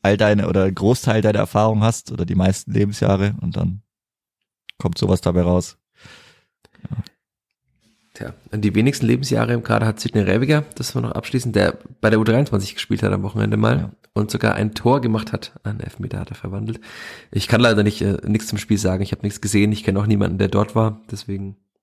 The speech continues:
Speaker 2: falls jemand was gesehen hat, gerne, äh, Rückmeldungen an uns beide oder an mich, wie Sidney Rebiger denn war und auch Walid Mamdi hat ja auch gespielt in der U dreiundzwanzig. Was dann, letzte Anmerkung, bevor wir jetzt dann mal zum Schluss kommen müssen, aber, äh,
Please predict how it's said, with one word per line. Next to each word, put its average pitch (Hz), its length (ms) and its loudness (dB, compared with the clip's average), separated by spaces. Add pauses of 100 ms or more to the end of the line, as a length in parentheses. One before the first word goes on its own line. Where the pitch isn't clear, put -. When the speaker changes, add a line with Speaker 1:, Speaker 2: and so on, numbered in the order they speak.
(360)
Speaker 2:
falls 117 240 0
jemand 127 140 4
was - 140 0
gesehen 110 240 2
hat, - 240 -4
gerne, 101 360 -2
äh, 104 100 -2
Rückmeldungen 104 680 0 (140)
an 98 240 -6
uns 104 260 -8
beide - 300 -6
oder 95 180 -6
an 101 100 -6
mich, 104 200 -8 (440)
wie 120 100 2
Sidney 123 260 2
Rebiger 107 340 4
denn 101 220 0
war 104 340 -2
und 98 80 -4
auch 95 220 -6
Walid 104 220 4
Mamdi 117 180 4
hat 110 140 2
ja - 60 0
auch - 160 -4
gespielt 117 300 -6
in 107 80 -6
der 107 80 0
U 107 60 -2
dreiundzwanzig. 107 680 -4 (640)
Was 110 160 2
dann, 113 260 0 (200)
letzte 113 380 2
Anmerkung, 123 500 0
bevor 107 240 -2
wir 110 60 0
jetzt - 100 -2
dann 101 180 -2
mal 104 140 -2
zum 101 160 -8
Schluss - 220 -4
kommen 107 200 4
müssen, 107 280 -2 (100)
aber, 98 420 -4
äh, 73 80 -6